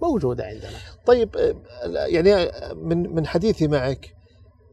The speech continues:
Speaker 2: استشفيت أن ال-، ال-، ال-، ال-، العمل في هذه المهنة ما زال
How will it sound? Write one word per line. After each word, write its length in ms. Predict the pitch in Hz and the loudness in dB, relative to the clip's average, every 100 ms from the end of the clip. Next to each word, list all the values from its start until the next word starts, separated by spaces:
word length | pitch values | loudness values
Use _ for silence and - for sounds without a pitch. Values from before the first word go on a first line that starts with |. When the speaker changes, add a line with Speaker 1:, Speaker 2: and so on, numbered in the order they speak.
| - | -4
Speaker 2:
استشفيت 680 | - 190 214 - 226 220 190 | 4 6 4 6 8 8 6
أن 220 | 165 156 | 2 2
ال-، 240 | 147 139 | 2 4
ال-، 220 | 135 131 | 2 2
ال-، 200 | 135 135 | 0 -2
ال-، 140 | 147 143 | -2 -4
العمل 520 | - 139 170 175 143 | -4 0 2 4 2
في 160 | 151 143 | 0 2
هذه 220 | 156 143 | 2 2
المهنة 420 | 131 139 139 139 | -2 -2 -2 0
ما 180 | 143 165 | 2 2
زال 440 | 165 170 170 175 | 2 2 2 0